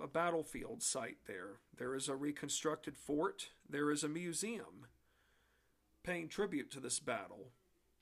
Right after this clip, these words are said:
So, who knows? Maybe one day if I do go out to Wisconsin and,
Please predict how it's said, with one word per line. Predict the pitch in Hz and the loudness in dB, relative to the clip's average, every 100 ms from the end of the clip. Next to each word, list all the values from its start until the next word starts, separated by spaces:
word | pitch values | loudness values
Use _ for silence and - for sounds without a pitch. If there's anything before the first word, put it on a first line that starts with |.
| _ _ - | _ _ -2
So, | - 170 170 165 - _ _ _ _ _ _ _ _ - - - - | 4 6 6 2 -12 _ _ _ _ _ _ _ _ -20 -20 -20 -8
who | - 226 | 0 6
knows? | 240 196 127 | 6 6 2
Maybe | 151 170 | 0 0
one | 170 180 175 | 0 0 2
day | 180 | 0
if | 175 | 2
I | 175 | 0
do | 170 196 | 0 0
go | 156 131 | 0 0
out | 127 | 0
to | |
Wisconsin | 131 131 - 151 139 - 147 143 | -2 -2 -2 -4 -4 -4 -4 -4
and, | 139 | -6